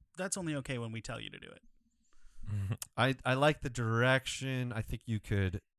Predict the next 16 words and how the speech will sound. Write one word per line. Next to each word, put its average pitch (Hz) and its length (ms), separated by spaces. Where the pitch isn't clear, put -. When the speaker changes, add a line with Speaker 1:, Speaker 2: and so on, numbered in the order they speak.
Speaker 3:
delay 104 520
this, - 420
like, 95 200
sub-, 98 320
like, 101 200
delay 104 380
it 123 200
a 110 80
little 110 300
bit 147 280
till 113 140
you 107 60
get 113 160
Speaker 1:
Mm. - 20
Speaker 3:
there. 131 220
Like, 101 200